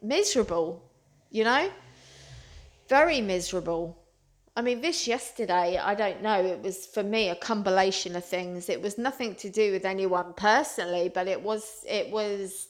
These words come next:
to do what was going on with me personally, because I did really, really feel that it was to do hormonal stuff.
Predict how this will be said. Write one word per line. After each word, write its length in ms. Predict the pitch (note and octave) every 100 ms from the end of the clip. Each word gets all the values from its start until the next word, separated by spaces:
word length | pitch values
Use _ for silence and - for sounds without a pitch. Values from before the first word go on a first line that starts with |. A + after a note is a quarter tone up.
| -
to 120 | A3
do 220 | A3+ D4+
what 260 | G#3+ C#3 -
was 100 | G#3+
going 340 | G#3+ G#3+ G3
on 200 | F#3+ F#3+
with 180 | F3 F3+
me 220 | G3 A#3
personally, 720 | B3 F#3 E3+ - E3 F3 F3 E3+
because 320 | F3+ G3 F#3+
I 80 | F#3
did 300 | G3+ G3 F#3
really, 380 | F#3+ G3 F3+
really 320 | F3 F#3+ F3+ F3
feel 320 | G#3 G3+ F#3+
that 180 | F3 E3+
it 120 | -
was 420 | F#3+ F#3+ F#3 -
to 140 | -
do 360 | F#3 G#3 F#3+ F3
hormonal 640 | F#3+ F#3 F#3+ G3 G3 D#3
stuff. 480 | - - D3+ - -